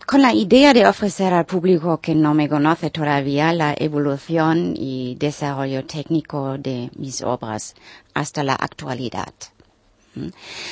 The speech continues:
Se pueden ver diferentes series, porque trabajo en series. Em, tengo que explicar también que los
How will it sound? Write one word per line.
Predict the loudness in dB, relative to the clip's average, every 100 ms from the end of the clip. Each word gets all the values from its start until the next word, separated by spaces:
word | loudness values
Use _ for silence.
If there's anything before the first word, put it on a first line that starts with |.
| -6
Se | -2 -2
pueden | 2 2 6 4
ver | 4 4 4
diferentes | 4 2 2 4 4 2 0
series, | 0 2 2 0 0 -2
porque | -6 -6 -8
trabajo | -4 -4 -4 -6 -6
en | -4 -4
series. | -4 -4 -4 -4 -4 -8 -14 -20 _ -20 -20 -18 -20 -14 0
Em, | 2 4 6 4 2 -2 -16 _ _ _ _ -10 -10 0
tengo | 6 8 8
que | 6
explicar | 2 2 0 2 4 2 2
también | 2 4 4 4 4
que | 2
los | 2 0 -2